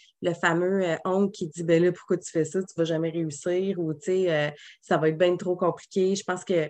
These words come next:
faut que tu t'entoures de gens positifs aussi quand tu te lances en affaires parce que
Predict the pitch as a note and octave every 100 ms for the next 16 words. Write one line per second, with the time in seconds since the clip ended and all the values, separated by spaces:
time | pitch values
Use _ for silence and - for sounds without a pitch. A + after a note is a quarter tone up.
0 | - - E3+ - F3 D#3+ F#3 F3 D#3+ E3+
1 | E3+ E3+ D#3+ - - A3 A3+ A3 A#3 A#3
2 | G#3+ G#3 - F#3 G3 G#3 G3 F#3 E3+ F#3
3 | F#3+ A3+ G3 E3 - D3+ D3